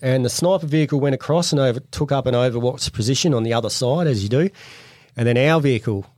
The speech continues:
turn was to drive through this defile, and, um, N was in the t-, crew commander position in the turret of the bushy. Um, I was standing in the rear, right,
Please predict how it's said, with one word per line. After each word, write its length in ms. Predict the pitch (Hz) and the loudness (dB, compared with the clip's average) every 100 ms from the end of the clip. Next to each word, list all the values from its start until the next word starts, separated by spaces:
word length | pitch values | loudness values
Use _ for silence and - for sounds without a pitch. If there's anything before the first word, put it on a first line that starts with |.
| _ _ _ - - | _ _ _ -14 -2
turn 320 | 131 113 104 | 2 2 2
was 160 | 107 | 0
to 80 | - | -2
drive 420 | 104 117 113 110 | -2 0 2 0
through 300 | - - 123 | -2 -2 0
this 160 | 113 107 | 0 0
defile, 580 | 117 113 - 107 98 95 - - | 0 -2 -2 0 0 -2 -12 -4
and, 160 | 123 | 0
um, 220 | 123 120 110 - _ _ _ _ _ _ | 2 0 -2 -8 _ _ _ _ _ _
N 280 | - 165 170 | 0 2 4
was 160 | 156 127 | 2 2
in 160 | 143 | 2
the 140 | 131 120 | 2 -2
t-, 180 | - - - | -6 -14 -4
crew 200 | 147 139 | -2 0
commander 300 | 143 139 131 | 0 0 0
position 360 | 113 139 151 | -2 0 0
in 60 | 127 | 0
the 60 | 120 | 0
turret 320 | 127 131 135 | 0 0 2
of 40 | 117 | 0
the 40 | |
bushy. 500 | 107 143 - 160 151 - _ _ _ _ _ _ _ | 0 -2 0 0 0 -4 _ _ _ _ _ _ _
Um, 360 | 120 120 117 98 - - | -2 0 0 -4 -12 -4
I 100 | 139 | 0
was 140 | 135 131 | 0 -2
standing 380 | - 135 131 127 | 0 0 2 0
in 80 | 123 | 0
the 80 | |
rear, 460 | 110 135 139 139 120 - _ _ - | 0 0 2 0 -2 -8 _ _ -4
right, 260 | 135 143 | -2 -2